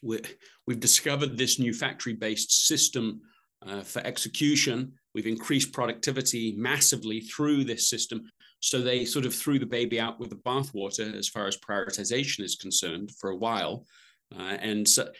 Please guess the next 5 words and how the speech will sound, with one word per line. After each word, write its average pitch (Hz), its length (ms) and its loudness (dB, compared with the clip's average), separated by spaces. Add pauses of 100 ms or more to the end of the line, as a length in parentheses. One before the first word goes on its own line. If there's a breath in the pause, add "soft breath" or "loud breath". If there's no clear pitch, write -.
(160 loud breath)
everyone's 123 560 4
speaking 120 340 0
of 117 140 -8
priorities, 123 720 0
but - 240 -6